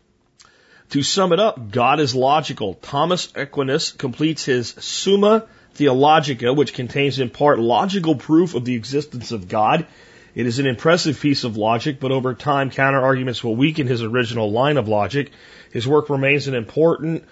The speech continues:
part of philosophical thought to this day. Um, a couple things. King Louis of France, the King Crusader, the man who's been through crusade after crusade after crusade,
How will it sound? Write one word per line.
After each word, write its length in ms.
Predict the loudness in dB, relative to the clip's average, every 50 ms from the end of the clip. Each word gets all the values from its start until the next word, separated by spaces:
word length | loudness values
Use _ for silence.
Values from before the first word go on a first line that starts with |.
| _ _ _ _
part 580 | -20 -18 -8 0 2 4 4 4 4 2 -2 -4 -8
of 120 | -8 -6
philosophical 880 | -2 0 0 0 0 0 0 2 2 2 0 -2 -6 -6 -6 -8 -10
thought 520 | -12 -8 _ 2 4 4 4 2 0 -4 -10 -20 _ _ -14
to 140 | -12 -8
this 220 | -4 -4 -4 -4 -6
day. 480 | -2 0 0 2 2 0 -2 -4 -8 -14 -20 -20 -20 -20 -20 -20 -20 -20 -20 -20 _ _
Um, 600 | 0 2 2 4 4 4 2 2 0 -4 -8 -10 -14 _ _ _ _ _ _ _ _ _ _ _ _ _ _ _ _ _ _ _
a 120 | -20 -6
couple 280 | -2 -2 2 2 0 0
things. 380 | 0 -2 -2 -2 -4 -8 -12 -14 _ _ _ _ _ _ _ _ _ _ _ _ _ _ _
King 520 | -8 -2 0 2 2 2 2 2 0 0 -2 -6 -6
Louis 600 | -2 0 2 2 4 4 4 4 2 2 0 -2 -6 -14 -20 -18 _ -2
of 140 | -2 -2 0
France, 720 | -2 -2 0 0 2 2 2 0 0 -4 -6 -8 -10 -12 -16 _ _ _ _ _ _ _
the 100 | -4 -4
King 300 | -2 0 0 0 0 0
Crusader, 640 | -2 -2 -2 -2 0 0 2 2 2 4 2 0 0
the 100 | -2 -2
man 200 | 0 2 2 2
who's 160 | 2 0 0
been 160 | 0 0 -2 0
through 180 | 0 -2 -2
crusade 460 | 0 0 -2 -2 -2 -2 -2 0 2
after 240 | 2 0 0 0 -4
crusade 480 | -4 -4 -6 -6 -4 0 0 2 2 0
after 180 | -2 -4 -12
crusade, 640 | -12 -12 -14 -14 -8 -4 -2 0 0 0 -2 -4